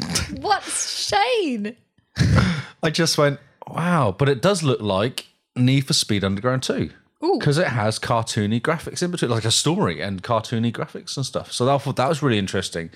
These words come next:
Speaker 2: but the game could really be pants.
Speaker 1: Are there spoilers? Uh, like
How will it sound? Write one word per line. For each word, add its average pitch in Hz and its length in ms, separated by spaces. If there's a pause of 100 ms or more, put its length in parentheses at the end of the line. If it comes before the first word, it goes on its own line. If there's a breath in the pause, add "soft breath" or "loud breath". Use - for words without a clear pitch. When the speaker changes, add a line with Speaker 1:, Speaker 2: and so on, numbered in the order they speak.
(160 loud breath)
Speaker 2:
but 98 120
the 101 40
game 120 260
could 104 180
really 113 180
be 110 140
pants. - 440
Speaker 1:
Are 247 80
there 240 120
spoilers? 285 580 (800)
Uh, 247 160
like 233 260